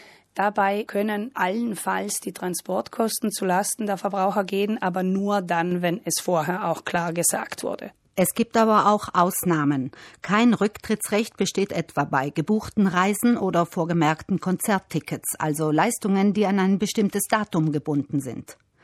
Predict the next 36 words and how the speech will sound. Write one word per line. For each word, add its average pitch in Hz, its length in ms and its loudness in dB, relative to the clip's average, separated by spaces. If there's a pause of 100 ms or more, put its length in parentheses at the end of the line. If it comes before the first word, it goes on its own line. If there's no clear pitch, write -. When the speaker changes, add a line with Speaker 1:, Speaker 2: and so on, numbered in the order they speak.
(360)
Speaker 2:
Auf 185 200 2
jeden 269 240 6
Fall 220 280 4
haben 196 240 4
Kunden, 208 440 2
wenn 160 160 6
es 156 140 0
zum 147 180 2
Streit 147 420 0
mit 208 220 2
einem 180 240 4
Online-Händler 196 640 2
kommt, 220 500 0
die 226 60 4
Möglichkeit, 190 720 0 (280)
die 220 60 -4
Sache 254 320 2
mit 214 240 0
geringem 214 480 4
Aufwand 185 580 0
und 185 200 -4
kostenlos 175 580 -2
aus - 200 -4
der 208 140 -2
Welt 147 220 0
zu - 100 -8
schaffen. - 440 -6 (440)
Speaker 1:
Wenn 240 240 4
es 175 240 0
nun 185 320 -2
tatsächlich 185 720 0
zu 220 240 -2
einem 185 280 0
Streitfall 170 520 -4
kommen 180 380 2
sollte 160 580 0